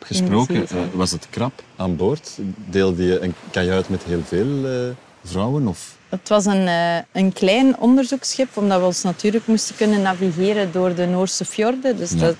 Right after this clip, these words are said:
Speaker 1: is daar wel heel diep, maar ook nauw. En je wil natuurlijk niet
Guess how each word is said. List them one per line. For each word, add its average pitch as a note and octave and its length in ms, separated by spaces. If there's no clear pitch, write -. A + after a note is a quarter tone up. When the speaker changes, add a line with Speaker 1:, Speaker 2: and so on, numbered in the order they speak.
Speaker 1:
is - 280
daar E3 140
wel F#3+ 140
heel F#3+ 280
diep, - 260
maar F#3 200
ook - 220
nauw. F3+ 340
En G3 80
je G3+ 60
wil G#3 100
natuurlijk G3+ 460
niet G#3 260